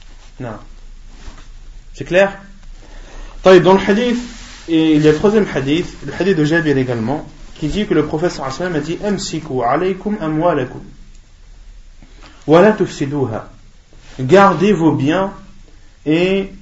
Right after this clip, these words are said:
ne, euh, yani, ne les gaspillez pas, ou ne, ne, ne les mettez pas en péril.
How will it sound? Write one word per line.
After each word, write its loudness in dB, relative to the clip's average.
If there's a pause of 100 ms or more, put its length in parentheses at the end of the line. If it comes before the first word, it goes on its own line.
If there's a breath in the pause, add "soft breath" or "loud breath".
(120)
ne, 0 (840)
euh, -6 (720)
yani, -2
ne 0
les 0
gaspillez 0
pas, -2 (160)
ou -2
ne, -4
ne, -4
ne -4
les 2
mettez -2
pas 2
en -2
péril. 0